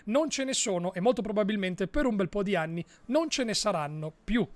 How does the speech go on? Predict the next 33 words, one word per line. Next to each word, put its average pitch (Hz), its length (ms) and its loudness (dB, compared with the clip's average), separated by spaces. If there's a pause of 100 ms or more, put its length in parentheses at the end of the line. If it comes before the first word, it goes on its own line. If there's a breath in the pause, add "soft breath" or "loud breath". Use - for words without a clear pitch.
(280 loud breath)
E 233 40 0
andiamo 269 160 4
avanti 262 180 -2
a - 20 0
parlare 240 240 2
del 208 140 0
prossimo 254 640 0 (180 loud breath)
argomento 233 540 0
di 220 140 -4
oggi, 294 280 2
perché 226 400 -4
qua 311 340 0
parlo 262 380 2
con 220 280 -6
tutti 320 400 0
i 247 100 0
fan 247 400 4
di 196 120 -2
Battle 226 360 0
Breakers. 185 500 -2 (320 loud breath)
Chi 302 220 0
sa 269 180 0
che 220 100 -4
cos'è 220 240 0
Battle 208 300 2
Greater? 262 420 2
Battle 202 580 0
Breakers 247 560 2
è 226 80 2
il 180 260 0
gioco 240 460 0
per 196 320 0
mobile 190 720 4